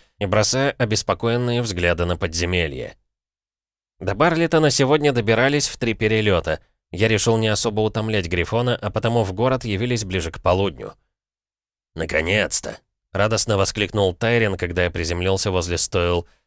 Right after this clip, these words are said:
"Я уж думал, тебя сегодня не ждать". "Я все пропустил?" "Нет, все самое интересное только начинается. Сначала праздник, ярмарка, развлечения для посетителей, а потом гвоздь программы, гонка".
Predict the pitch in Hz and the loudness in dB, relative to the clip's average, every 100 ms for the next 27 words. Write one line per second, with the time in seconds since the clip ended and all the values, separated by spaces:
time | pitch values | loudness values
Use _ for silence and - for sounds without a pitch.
0 | _ _ - 78 95 85 104 110 95 92 | _ _ -6 0 0 0 0 0 0 0
1 | 95 - 101 95 98 101 92 - 60 62 | 2 2 0 0 -2 -2 -2 -4 -6 -6
2 | - _ _ _ _ _ - 90 98 120 | -10 _ _ _ _ _ -6 -2 0 0
3 | 110 117 98 - 151 160 _ _ _ _ | 2 2 0 2 2 2 _ _ _ _
4 | _ _ 76 90 101 92 - 92 - 95 | _ _ -6 -2 0 0 -2 0 2 2
5 | 95 95 92 92 87 90 87 98 90 92 | 2 0 0 0 0 0 0 -2 -2 -2
6 | 87 90 85 90 90 90 71 - - - | -2 -2 -2 -2 0 0 0 -4 -8 -10
7 | _ _ _ - 87 98 117 104 92 92 | _ _ _ -6 -2 0 2 2 2 2
8 | 95 82 90 78 82 98 95 87 92 82 | 2 0 -4 -2 0 0 0 0 -2 0
9 | 82 87 95 98 92 87 85 87 85 - | -2 -2 -2 -2 -2 -2 -2 -2 -2 -2
10 | 90 90 85 87 - 104 85 110 95 87 | -4 -2 -2 -4 -6 -4 -2 0 0 -2
11 | 95 - 85 78 92 98 76 73 87 95 | -2 -2 -2 0 0 0 -4 -2 0 0
12 | - - | -4 -10